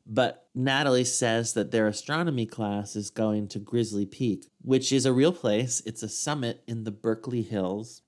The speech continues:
and it is directly behind the Cal campus. Like,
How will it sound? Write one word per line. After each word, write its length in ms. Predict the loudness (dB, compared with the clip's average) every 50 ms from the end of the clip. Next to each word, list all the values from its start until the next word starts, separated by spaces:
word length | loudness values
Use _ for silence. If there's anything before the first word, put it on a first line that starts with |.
| _ -4
and 140 | -2 0 2 4
it 100 | 4 4
is 160 | 4 2 0
directly 1040 | -4 -8 -4 0 2 2 2 2 2 2 2 0 -2 -4 -10 -6 -4 0 0 0 0
behind 840 | 0 0 -2 -2 -2 -2 -4 -4 -2 -2 -4 -4 -6 -8 -10 -12 -12 -14
the 80 | -14 -14
Cal 400 | -10 -6 -6 -4 -2 -2 -4 -6
campus. 720 | -8 -8 -8 -8 -8 -8 -12 -16 -16 -16 -18 -20 -20 -20 _ _ _ -2
Like, 240 | 0 0 0 0